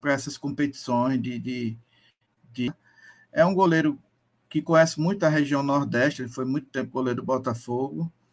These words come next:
é, me parece que ele agora é reserva lá na Chapecoense, não tá atuando, mas mesmo assim, se, na minha opinião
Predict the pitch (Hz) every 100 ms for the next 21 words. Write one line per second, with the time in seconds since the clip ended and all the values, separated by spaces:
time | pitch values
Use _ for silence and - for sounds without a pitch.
0 | _ _ _ _ - 120 123 123 123 139
1 | 135 139 143 139 - 147 143 139 131 127
2 | 143 139 123 131 127 127 123 127 110 131
3 | 120 117 143 156 156 135 - 127 120 131
4 | 135 170 _ _ _ - 147 151 170 180
5 | 180 170 - 143 151 170 - _ _ _
6 | - - 151 151 147 - 143 147 160 160
7 | 151 131 135 151 165